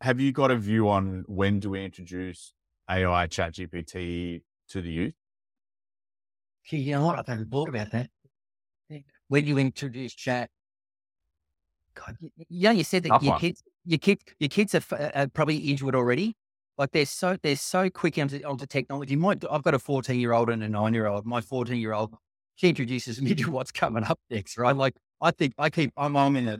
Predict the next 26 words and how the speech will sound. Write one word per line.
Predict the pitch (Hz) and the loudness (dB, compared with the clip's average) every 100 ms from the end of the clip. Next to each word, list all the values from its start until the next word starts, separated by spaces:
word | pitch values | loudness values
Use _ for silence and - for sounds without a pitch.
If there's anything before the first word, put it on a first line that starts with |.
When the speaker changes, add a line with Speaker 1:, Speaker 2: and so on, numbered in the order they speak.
| - | -6
Speaker 2:
yeah, | 131 123 | -2 -2
I'm | 123 | 0
in | 110 | -2
a, | 110 | -2
I'm | 127 | -4
in | 117 | -4
a | 107 | -2
digital | 139 135 127 120 | -4 -4 -6 -4
hub. | 127 120 113 | -2 -2 -4
I've | 104 | -4
got | 107 | -4
a | 110 | -2
lot | 123 113 | 0 0
of | |
guys | 117 117 113 | 2 2 2
around | 117 113 | -2 -2
here | 113 117 | 0 2
who | 110 | 4
are | |
always | 120 113 - | 4 2 -2
playing | 123 117 110 | -8 -10 -10
with | 110 | -10
cool | 135 113 | -10 -10
stuff, | - 117 120 - | -8 -4 -4 -4
but | 123 123 _ _ _ | -8 -8 _ _ _
it, | _ | _